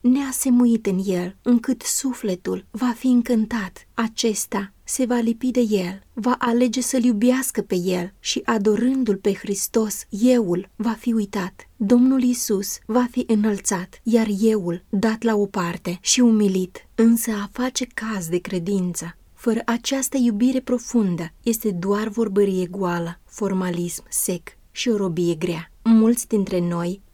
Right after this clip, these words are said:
s-ar putea să aibă vreo idee despre religie, o religie exterioară, când inima nu este, de fapt, curățită.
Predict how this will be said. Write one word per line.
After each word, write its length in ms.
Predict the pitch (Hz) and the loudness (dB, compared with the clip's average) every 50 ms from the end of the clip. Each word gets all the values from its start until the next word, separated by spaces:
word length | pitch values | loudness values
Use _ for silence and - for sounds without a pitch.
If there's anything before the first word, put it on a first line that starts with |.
| _ - | _ -10
s-ar 240 | - - 240 214 214 | -4 -2 0 0 0
putea 360 | - - 214 202 - 214 208 | -2 -4 -6 -4 -4 -4 -4
să 200 | 202 - - 190 - | -4 -4 -6 -6 -6
aibă 340 | 196 185 190 190 180 180 | -6 -6 -6 -6 -6 -6
vreo 180 | 180 175 - 196 | -6 -4 -2 -2
idee 440 | 185 180 185 175 170 196 190 190 180 | -2 -2 -2 -2 -2 -2 -2 -2 -2
despre 340 | 165 175 - - - 180 170 | -4 -4 -6 -6 -6 -6 -4
religie, 680 | 175 175 175 180 185 175 165 180 180 165 160 165 - - | -4 -4 -4 -4 -6 -6 -6 -4 -2 -2 -4 -4 -4 0
o 120 | 220 214 | 0 0
religie 480 | 208 208 202 196 208 202 190 208 208 202 | 2 0 -2 -2 -4 -6 -2 2 2 2
exterioară, 840 | 190 196 - - - 208 202 196 185 202 208 202 185 170 165 165 - | 2 0 -4 -2 0 0 0 0 -2 -2 -2 -2 -4 -4 -6 -8 -8
când 220 | - - 208 208 214 | -2 0 0 0 0
inima 420 | - 226 214 208 208 196 196 196 190 | -2 -2 0 0 0 0 0 0 0
nu 160 | 190 214 233 | 0 0 0
este, 440 | 220 208 190 185 175 - - 208 185 | 0 0 -4 -6 -6 -8 -8 -8 -6
de 120 | 160 185 | -6 -6
fapt, 360 | 170 - - 185 - - - | -8 -8 -10 -12 -12 -12 -16
curățită. 760 | - - 208 196 202 202 - - 220 190 185 - 170 170 - | -12 -8 -6 -4 -4 -4 -6 -6 -6 -6 -6 -8 -10 -10 -12